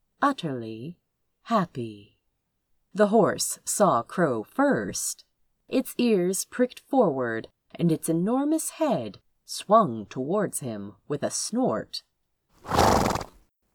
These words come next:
Engrossed in his book, the prince didn't notice a thing,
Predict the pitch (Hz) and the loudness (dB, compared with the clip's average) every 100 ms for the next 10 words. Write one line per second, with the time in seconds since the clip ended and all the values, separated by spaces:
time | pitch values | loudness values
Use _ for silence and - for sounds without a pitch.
0 | _ _ _ - 151 - 190 165 - - | _ _ _ -6 -6 0 2 2 0 -6
1 | 117 123 - - 202 117 - - _ _ | -6 -6 -8 -4 -2 -2 -6 -18 _ _
2 | _ 247 - 277 302 320 - - 233 262 | _ -4 -2 -2 -2 -4 -8 -4 -4 -4
3 | - 202 202 226 - 269 - 294 185 113 | -4 -2 -2 -4 -6 -6 -4 -2 -2 -6
4 | 107 | -12